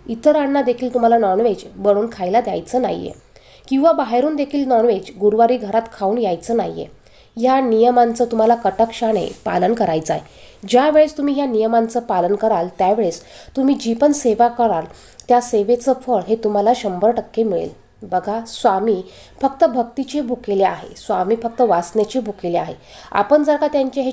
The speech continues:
छोटे छोटे नियम काही धरून सेवा केली तर बघा आपली सेवा नक्कीच फलित जाते. त्याचप्रमाणे स्वामींना आपण केलेली तोडकी मोडकी सेवा देखील अतिप्रिय असते.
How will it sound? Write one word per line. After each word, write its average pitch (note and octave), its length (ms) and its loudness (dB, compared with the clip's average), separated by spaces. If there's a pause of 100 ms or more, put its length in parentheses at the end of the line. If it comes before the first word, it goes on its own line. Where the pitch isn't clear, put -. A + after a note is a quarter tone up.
(100)
छोटे A3+ 200 -2 (100)
छोटे B3 220 0
नियम A3+ 400 2 (300)
काही G#3 200 -4
धरून G3+ 300 -2 (580)
सेवा G#3+ 340 2
केली G#3 320 -2 (100)
तर F#3+ 40 0
बघा G3 240 0
आपली - 300 -4
सेवा F3+ 440 2
नक्कीच G3 380 -4
फलित F#3+ 300 -2
जाते. - 460 -4 (380)
त्याचप्रमाणे F#3 560 2
स्वामींना F#3+ 480 0 (340)
आपण D#4 320 2
केलेली D4 400 -2
तोडकी B3+ 360 0
मोडकी B3 320 0
सेवा G#3 360 0
देखील A#3 280 -2
अतिप्रिय F3 520 -6
असते. E3+ 300 -4